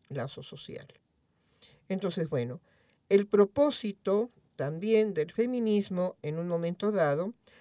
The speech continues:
después de que visualizaron que las madres, ¿sí? ejercen esta manipulación emocional con los varones,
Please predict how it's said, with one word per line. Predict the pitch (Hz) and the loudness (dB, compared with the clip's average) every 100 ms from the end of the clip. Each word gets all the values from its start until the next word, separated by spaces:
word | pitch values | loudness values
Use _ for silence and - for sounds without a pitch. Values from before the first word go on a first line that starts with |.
| _ | _
después | 175 175 226 233 | -6 4 4 6
de | 254 | 4
que | 247 | 2
visualizaron | 202 185 175 147 151 - 214 185 151 160 - _ _ _ _ | 0 -2 0 -2 -2 2 4 6 2 -2 -10 _ _ _ _
que | - 247 247 | 4 6 6
las | 175 175 - | 4 0 2
madres, | 226 220 185 156 156 - _ | 4 6 4 2 -2 -8 _
¿sí? | - 180 196 | -12 -10 -4
ejercen | 170 156 - 208 190 - 170 165 - _ _ _ _ | -4 -4 0 2 0 -4 -6 -6 -10 _ _ _ _
esta | - 202 - | -2 0 2
manipulación | 202 196 202 - 180 175 208 180 | 2 2 0 -2 -6 -4 -2 -2
emocional | 165 160 - 190 175 165 | -2 -4 -4 -4 -2 -2
con | 165 | -2
los | 160 165 | -4 0
varones, | 208 185 151 175 208 | 2 2 0 -4 -8